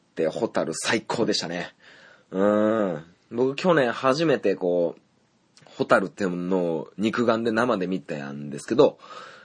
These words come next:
いやー、すごいあの神秘的な感じ。本当に。はい。新潟にお越しの際はぜひ、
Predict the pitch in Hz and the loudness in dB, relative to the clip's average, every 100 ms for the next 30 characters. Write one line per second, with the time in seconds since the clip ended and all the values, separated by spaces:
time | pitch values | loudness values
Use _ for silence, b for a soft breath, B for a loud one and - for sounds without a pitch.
0 | B 98 107 123 - - - - - - | B -4 0 0 0 -6 -8 -6 -4 -2
1 | - - - - 131 127 156 143 120 120 | -4 -6 -10 -6 -4 2 4 6 4 2
2 | 120 - 131 123 - 120 123 - 120 101 | 0 0 -2 -2 -4 0 0 0 -4 -2
3 | 117 107 107 104 - - _ _ - _ | -4 -2 -2 -4 -4 -20 _ _ -20 _
4 | _ - 107 110 101 - 98 98 - _ | _ -10 -6 -6 -6 -2 0 0 -6 _
5 | _ _ _ - - 98 92 73 - _ | _ _ _ -20 -4 0 0 -2 -12 _
6 | - 107 107 110 101 101 101 98 - 92 | -6 0 2 2 0 -4 -2 -4 -6 -10
7 | 92 92 90 92 95 82 80 87 80 | -8 -6 -6 -2 -2 -2 -4 -6 -10